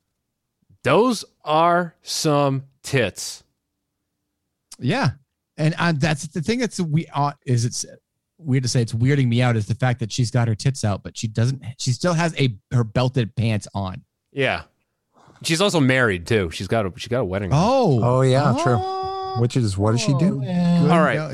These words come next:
Speaker 2: good, good eyes right there. So she's looking for a little side piece on the new internets.
Speaker 1: Well, I need some confirmation here.
Speaker 2: Which is a series of tubes.
Speaker 1: I don't think that censored bar, because this shows up for a split second in the video.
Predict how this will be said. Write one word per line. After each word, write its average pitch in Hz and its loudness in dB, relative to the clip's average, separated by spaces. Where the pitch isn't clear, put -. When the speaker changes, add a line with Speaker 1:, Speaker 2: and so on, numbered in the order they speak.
Speaker 2:
good, 151 -4
good 170 -4
eyes 220 -4
right 120 0
there. 107 -2
So 104 -8
she's 196 -6
looking 226 -6
for 143 -4
a 135 0
little 123 -2
side 160 -6
piece 113 -6
on 123 2
the 113 0
new 123 2
internets. 135 -4
Speaker 1:
Well, 143 2
I 240 2
need 285 0
some 160 0
confirmation 113 2
here. 82 -6
Speaker 2:
Which 117 0
is 113 0
a 110 0
series 143 0
of - -8
tubes. - -6
Speaker 1:
I 175 0
don't 233 2
think 202 0
that 165 0
censored 160 0
bar, 202 2
because 175 0
this 277 0
shows 202 2
up 156 2
for 143 2
a 107 2
split - -2
second 101 -2
in 85 -6
the 85 -10
video. 78 -14